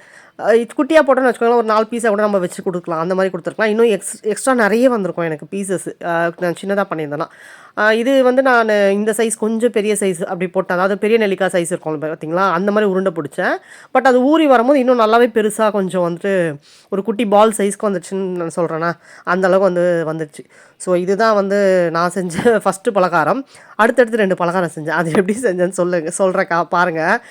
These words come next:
எனக்கே தெரியாம பலகாரம் செய்றேன்னா பார்த்துக்கங்க. நானே செய்றேன்னா நீங்களாம் செய்ய மாட்டீங்களா? So, நல்லா செய்றவங்களாம் இருக்காங்க. அவங்களாம் வந்து இந்த வீடியோ பார்த்து என்ன திட்டிடாதீங்க, "என்னத்த செய்ற நீ?" <laughs> அப்படின்ட்டு திட்டிடாதீங்க.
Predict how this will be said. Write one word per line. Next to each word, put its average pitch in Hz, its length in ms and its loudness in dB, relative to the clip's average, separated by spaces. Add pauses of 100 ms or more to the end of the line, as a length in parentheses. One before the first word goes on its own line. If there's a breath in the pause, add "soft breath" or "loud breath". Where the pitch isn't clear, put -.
(260 loud breath)
எனக்கே 165 420 -4
தெரியாம 214 440 -2
பலகாரம் 202 400 0
செய்றேன்னா 185 340 -2
பார்த்துக்கங்க. 208 520 0 (320 soft breath)
நானே 175 300 0
செய்றேன்னா 208 360 0
நீங்களாம் 196 260 0
செய்ய 196 220 -2
மாட்டீங்களா? 185 460 0 (540 loud breath)
So, 165 340 -2
நல்லா 151 340 0
செய்றவங்களாம் 214 420 0
இருக்காங்க. 196 640 -2
அவங்களாம் 170 200 0
வந்து 190 160 0
இந்த 180 120 -2
வீடியோ 190 200 -2
பார்த்து 175 220 -2
என்ன 165 180 -4
திட்டிடாதீங்க, 165 640 -6
"என்னத்த 156 300 -6
செய்ற 190 260 2
நீ?" 175 80 0
<laughs> 139 80 -8
அப்படின்ட்டு 196 560 4
திட்டிடாதீங்க. 185 640 -2